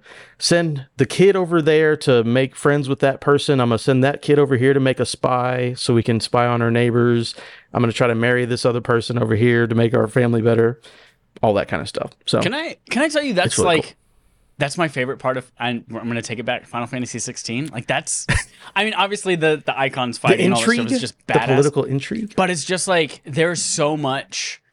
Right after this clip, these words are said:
Speaker 2: there's so many, like, families and political struggles, and this person's coming here. Oh, they're going to go help this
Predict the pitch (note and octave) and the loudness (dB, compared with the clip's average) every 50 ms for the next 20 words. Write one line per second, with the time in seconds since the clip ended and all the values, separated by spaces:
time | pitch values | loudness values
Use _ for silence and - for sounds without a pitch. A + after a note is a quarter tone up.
0 | _ _ _ _ _ _ _ _ - C3+ C3+ C3 - C#3 B2+ B2 B2 A#2+ A#2+ A#2+ | _ _ _ _ _ _ _ _ -4 -2 -2 -2 -2 -2 0 0 0 0 -2 -4
1 | A#2+ - B2 A#2 - - - _ - - - - - G3 F#3 E3+ D3+ C3+ A#2+ A#2 | -4 -6 -6 -6 -6 -8 -10 _ -20 -16 -12 -4 -2 -2 0 0 -4 -6 -4 -4
2 | A#2 A#2 A#2 B2 A#2 A2+ - D3+ E3 F3+ F3+ E3+ D#3+ - E3+ D#3+ D#3 D3+ C#3+ - | -6 -6 -6 -6 -6 -8 -6 -6 -2 -2 -2 -2 -2 0 2 2 2 2 0 -2
3 | - - F3 E3 D3 C#3+ C3+ B2+ A#2+ B2+ B2+ C3+ C#3+ D3 - - E3+ D#3+ - D#3 | -4 -2 -2 0 0 0 -4 -4 -4 -2 -2 -2 -2 -2 -2 -4 -4 -4 -2 -4
4 | D3+ C3+ - E3+ D#3 D3 E3 E3+ D3 - - - - C#3 - - F#3+ G3+ F#3 D3+ | -6 -4 -4 -4 -2 -2 -2 -2 -2 -4 -8 -16 -20 -10 -2 0 0 0 0 -2
5 | D#3 D#3+ G3+ G#3+ G3+ G3+ G3 F#3 F3 D#3+ E3 D3+ D3 D#3 E3+ E3+ E3 D#3+ E3+ - | -2 -2 0 0 0 0 0 0 2 2 2 2 2 -2 -4 -2 -2 -2 -2 -2